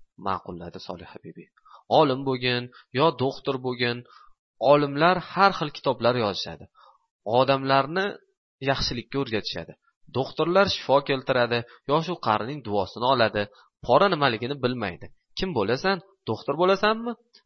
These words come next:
"Mayli, doktor bo'laman". Buvisini xafa qilgisi kelmay rozi bo'ldi Tursun. "Tish doktori bo'laman.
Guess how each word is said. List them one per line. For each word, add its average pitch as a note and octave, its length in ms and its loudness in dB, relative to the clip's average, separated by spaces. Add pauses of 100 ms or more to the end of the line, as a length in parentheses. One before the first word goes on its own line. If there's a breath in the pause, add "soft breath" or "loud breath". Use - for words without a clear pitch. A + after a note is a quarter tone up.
(140)
"Mayli, F3 420 6 (240)
doktor G3 400 2
bo'laman". G#2+ 420 0 (340)
Buvisini G2+ 400 -8
xafa - 280 -8
qilgisi F#2 460 -14
kelmay F#2 340 -10
rozi F2+ 300 -10
bo'ldi F#2+ 220 -10
Tursun. - 340 -18 (360 loud breath)
"Tish A3+ 240 -2
doktori D3+ 360 2
bo'laman. G#2 380 0